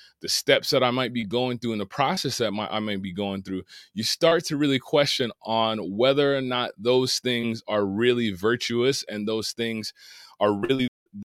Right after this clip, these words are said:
the, the things that you ought to be doing or that you need to be doing. And so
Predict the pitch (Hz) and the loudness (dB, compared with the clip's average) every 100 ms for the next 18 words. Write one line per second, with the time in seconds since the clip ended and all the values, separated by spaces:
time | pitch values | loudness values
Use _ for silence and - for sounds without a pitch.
0 | - 104 113 110 - _ _ _ _ _ | -16 -6 0 0 -2 _ _ _ _ _
1 | _ - 104 147 120 123 - 113 - 127 | _ -10 2 4 4 0 -4 -2 6 6
2 | - 113 110 113 113 101 95 - _ _ | 6 -2 -2 0 0 0 -2 -8 _ _
3 | _ _ _ _ - 131 127 - 110 113 | _ _ _ _ 2 4 4 0 0 2
4 | 123 113 98 101 104 98 78 - _ _ | 2 2 0 -2 0 -2 -4 -10 _ _
5 | _ _ _ _ _ _ _ _ - 131 | _ _ _ _ _ _ _ _ -4 -2
6 | - 151 135 117 | 4 8 8 8